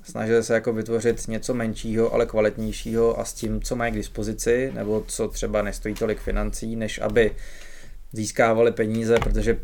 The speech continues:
peníze se vždycky dají utratit, když je člověk má, tak si myslím, že je to jakoby lepší a to jsme chtěli i my, že budeme jakoby dělat menší věci, postupně třeba budeme jako nabírat tu stopáž,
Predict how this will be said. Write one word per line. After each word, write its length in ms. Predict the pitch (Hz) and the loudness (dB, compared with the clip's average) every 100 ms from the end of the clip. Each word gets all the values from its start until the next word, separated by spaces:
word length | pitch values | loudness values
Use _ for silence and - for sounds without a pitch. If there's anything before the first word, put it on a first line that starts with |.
| - | -2
peníze 300 | 104 120 117 | -2 0 2
se 100 | 139 | 2
vždycky 260 | 117 - | 2 4
dají 120 | 117 107 | 4 4
utratit, 420 | - 113 107 123 | 2 0 0 -2
když 200 | 113 101 | -2 -4
je 60 | |
člověk 360 | 107 117 110 110 | -4 0 0 0
má, 340 | 98 92 113 143 - - - - - - - - | -2 -4 -4 -6 -6 -6 -8 -12 -12 -12 -12 -4
tak 180 | - - | -4 -2
si 80 | 117 | -4
myslím, 280 | 113 135 | -2 -2
že 60 | 117 | 2
je 60 | 120 | 4
to 80 | |
jakoby 300 | 120 117 135 | 4 4 6
lepší 340 | 127 113 - 131 | 6 6 2 0
a 40 | |
to 100 | 123 | -2
jsme 180 | 127 139 | 0 -2
chtěli 260 | 131 135 123 | 0 0 0
i 40 | |
my, 300 | 110 110 123 | 2 0 0
že 160 | 113 117 | 2 2
budeme 400 | 104 117 117 113 | 2 2 2 2
jakoby 280 | 113 120 113 | -2 -2 4
dělat 220 | 117 107 | 6 4
menší 320 | 101 98 117 | 0 0 2
věci, 460 | 104 98 - 117 113 | 2 2 4 2 0
postupně 400 | 107 - 120 113 | -4 -2 0 0
třeba 260 | - 110 | 0 0
budeme 340 | 110 113 117 113 | 2 4 4 4
jako 200 | 104 123 | 0 -2
nabírat 500 | 104 98 110 113 - | -2 -2 2 2 0
tu 120 | - | -6
stopáž, 720 | - - - 110 117 123 - | -6 -4 2 4 4 2 -4